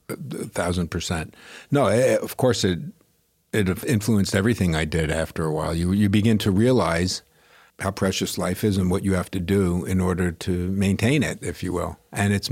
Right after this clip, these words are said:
and it really comes down to management. And if you have the right attitude and you don't fear anything and you decide, "I'm gonna manage this," then you do your best, you learn as much as you can, and you become your own advocate. And, and that's, that's what's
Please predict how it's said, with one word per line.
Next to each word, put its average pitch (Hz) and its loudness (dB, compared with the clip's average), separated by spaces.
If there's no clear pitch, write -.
and 98 0
it 95 0
really 110 2
comes 104 0
down 95 0
to 95 -2
management. 95 -2
And 95 -2
if 95 -4
you 98 2
have 95 0
the 98 0
right 92 0
attitude 95 0
and 101 0
you 95 -4
don't 95 -2
fear 98 0
anything 101 0
and 95 -4
you 87 -4
decide, 95 -2
"I'm 98 2
gonna 92 2
manage 90 0
this," 87 -6
then 104 2
you 117 4
do 107 2
your 107 4
best, 92 -2
you 98 -2
learn 113 0
as 92 0
much 98 -2
as 92 -2
you 92 -2
can, 98 0
and 92 -2
you 90 -2
become 95 -2
your 98 -2
own 92 -2
advocate. 90 -8
And, 110 -4
and 101 2
that's, 101 -2
that's - -4
what's - -2